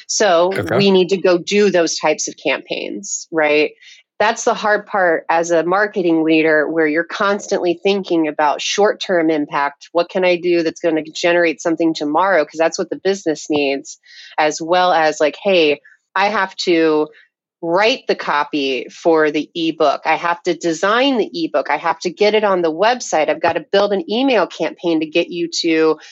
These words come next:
Speaker 1: see our potential after you download the ebook." All that takes time for a marketing team to
Speaker 2: Mm-hmm.
Speaker 1: create that. And so you might look at that and you go, "Well, shit, that's not gonna impact the business for, like, six more months."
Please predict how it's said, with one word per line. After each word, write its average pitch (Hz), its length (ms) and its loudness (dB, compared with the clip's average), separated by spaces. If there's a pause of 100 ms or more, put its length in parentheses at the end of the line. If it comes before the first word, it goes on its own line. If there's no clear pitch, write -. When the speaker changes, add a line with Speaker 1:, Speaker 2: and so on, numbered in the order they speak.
(200)
Speaker 1:
see 269 480 0
our 180 180 0
potential 175 600 -4
after 240 380 -2
you 175 180 -4
download 156 440 -2
the 160 180 -4
ebook." 165 360 -4
All - 160 4 (100)
that 320 120 0
takes - 260 -4
time 185 640 -2
for 165 100 0
a 156 60 -2
marketing 160 460 -2
team 135 220 -2
to 101 100 0
Speaker 2:
Mm-hmm. 101 120 0
Speaker 1:
create 147 380 -4
that. 50 220 -4 (760)
And 240 160 0
so 262 120 0
you 254 160 0
might 330 180 2
look 277 140 0
at 302 80 0
that 254 140 0
and 220 100 -4
you 220 40 -4
go, 226 160 0
"Well, 196 120 -2
shit, - 360 -2
that's 302 240 0
not 233 140 0
gonna 170 140 0
impact 165 320 -2
the - 80 -14
business 175 560 -4
for, 196 160 -2
like, 190 240 0
six - 340 -8
more 190 140 2
months." - 640 -4